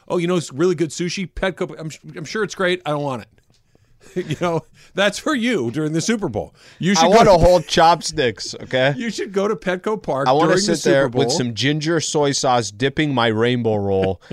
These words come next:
Speaker 2: <laughs> and just saying, "Guys, we gotta play more small ball."
Speaker 1: All right. So Neil from Eagle Rock called a few minutes ago saying that the Dodgers need to reestablish their depth before they make a deal for Ohtani.
Speaker 2: Mm-hmm.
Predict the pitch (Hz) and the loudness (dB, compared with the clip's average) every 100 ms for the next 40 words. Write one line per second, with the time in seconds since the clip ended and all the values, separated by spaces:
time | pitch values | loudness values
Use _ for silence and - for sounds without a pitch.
0 | - _ - 120 117 131 139 - 135 117 | -20 _ -4 -2 0 0 0 0 0 0
1 | 113 131 139 - 147 131 139 147 135 - | 4 4 4 0 -4 -2 2 4 2 0
2 | 135 127 120 107 117 107 90 87 80 _ | 0 2 0 -2 -2 -2 0 -4 -6 _
3 | - 123 110 101 - 160 143 131 131 123 | -4 -2 -2 -6 -4 0 2 2 0 0
4 | 151 185 185 156 135 151 127 160 147 131 | 2 4 4 2 -2 -4 -4 -4 -2 -2
5 | 123 120 - - 139 123 - 131 120 120 | -4 -6 -8 -4 -2 -2 -2 -4 -4 -8
6 | 120 117 - 139 123 117 127 104 131 127 | -6 -8 -6 -6 -6 -8 -10 -8 -6 -8
7 | 120 127 123 120 107 104 - _ _ 123 | -10 -10 -8 -6 -8 -12 -20 _ _ -16
8 | 120 156 175 165 170 - - 131 135 127 | -4 -2 0 -2 -6 -8 -10 -8 -6 -8
9 | - 113 98 127 123 107 - - _ _ | -8 -10 -6 -6 -6 -10 -16 -20 _ _
10 | 123 143 147 127 123 120 127 120 104 120 | -6 -2 0 2 0 0 -2 -4 -4 -4
11 | - 117 101 117 98 82 - 113 113 | -4 -6 -4 -6 -6 -10 -14 -14 -14